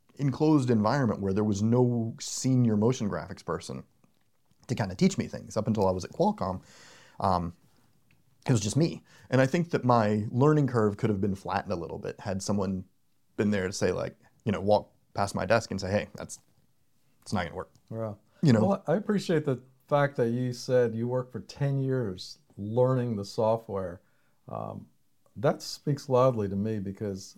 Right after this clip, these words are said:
Speaker 2: I think some people think they can just learn in a few months and get ready and, and be at that level that they wanna be, but it takes some time.
Speaker 1: It
Speaker 2: Anyth-,
Speaker 1: does.
Speaker 2: everything takes time, I think. And then the fact that software keeps changing and
Speaker 1: Mm-hmm.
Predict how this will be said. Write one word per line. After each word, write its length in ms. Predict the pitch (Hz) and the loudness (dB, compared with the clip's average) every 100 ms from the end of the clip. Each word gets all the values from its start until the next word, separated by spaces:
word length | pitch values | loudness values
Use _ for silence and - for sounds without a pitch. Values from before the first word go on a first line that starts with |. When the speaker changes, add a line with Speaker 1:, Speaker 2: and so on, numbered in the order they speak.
| - | -12
Speaker 2:
I 60 | |
think 220 | 127 151 131 | -4 -2 -2
some 400 | - 131 120 113 _ _ _ - | -4 -2 -4 -6 _ _ _ -8
people 220 | 117 104 | -6 -6
think 280 | - 110 104 | -2 -2 0
they 120 | 104 | -2
can 120 | 101 | -2
just 140 | 98 101 | -4 -2
learn 260 | 107 107 | 0 2
in 120 | 101 | 0
a 40 | 101 | -2
few 200 | - 110 | -2 0
months 400 | 104 101 101 101 | 0 0 -2 -4
and 260 | 92 95 | -4 -4
get 160 | 98 - | -4 -2
ready 380 | 107 107 104 98 - _ _ _ - | 0 0 0 -4 -8 _ _ _ -10
and, 400 | 110 110 104 95 101 - | -6 -4 -4 -4 -10 -12
and 180 | 113 101 | -6 -4
be 140 | 110 | -2
at 120 | 110 - | -2 0
that 160 | 101 | -2
level 400 | 104 113 120 104 | 2 4 4 4
that 140 | 101 98 | 0 -2
they 100 | 98 | -4
wanna 240 | 107 107 | -2 -4
be, 260 | 95 117 117 | -2 -2 -2
but 160 | 101 | -2
it 120 | 104 - | -8 -4
takes 260 | 190 196 | -4 -4
some 160 | - 135 | -6 -6
time. 420 | - 147 95 87 - - - - - | -4 -4 -6 -10 -20 -20 -20 -20 -2
Speaker 1:
It 100 | 226 | 6
Speaker 2:
Anyth-, 240 | 277 226 - | 8 8 4
Speaker 1:
does. 80 | 160 | 0
Speaker 2:
everything 320 | 190 113 101 | 2 0 -2
takes 300 | 123 98 - | -4 -6 -8
time, 380 | - 120 110 101 | -6 -4 -4 -6
I 80 | |
think. 300 | 98 107 101 - | -6 -6 -6 -6
And 140 | 127 | -2
then 140 | 147 | 0
the 80 | 135 | 0
fact 300 | 120 147 139 | 4 4 6
that 180 | 127 117 | 2 0
software 400 | - 127 127 113 | 0 0 0 -4
keeps 260 | 95 113 - | -4 -8 -8
changing 580 | - 113 110 117 120 | -6 -4 -2 -4 -4
and 220 | 104 98 101 | -4 -6 -6
Speaker 1:
Mm-hmm. 200 | 95 | -6